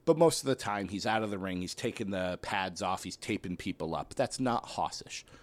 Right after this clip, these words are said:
It's amazing, and I love it, but it's not hossish. So that's one of the things I had to go through. And I will also freely admit, since I'm doing disclaimers, disclaimers, disclaimers, um, I skipped over many Japanese wrestlers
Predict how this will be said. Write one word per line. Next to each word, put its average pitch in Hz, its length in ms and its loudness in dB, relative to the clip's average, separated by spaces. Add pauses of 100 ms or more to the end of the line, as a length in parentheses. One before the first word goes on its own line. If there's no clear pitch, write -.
(260)
It's - 160 -6
amazing, 92 460 0
and 90 100 0
I 95 40 0
love 95 280 0
it, - 100 -12 (480)
but 90 120 -2
it's 87 160 -6
not 82 180 -6
hossish. - 580 -2 (500)
So - 160 -2
that's 90 260 2
one 101 140 -2
of 101 80 -4
the 98 80 -4
things 95 260 -6
I 92 60 -2
had 90 200 -6
to 104 40 -6
go 131 140 2
through. 104 240 -4
And 104 160 -2
I 104 100 0
will 101 200 2
also 110 380 4
freely 113 500 0
admit, 120 340 2
since - 220 -6
I'm 87 120 -4
doing 104 280 0
disclaimers, 117 540 -2
disclaimers, 117 520 0
disclaimers, 98 640 -2 (440)
um, 95 320 0
I 95 140 0
skipped - 440 0
over 110 280 4
many 110 680 2 (280)
Japanese 101 580 0
wrestlers 98 560 0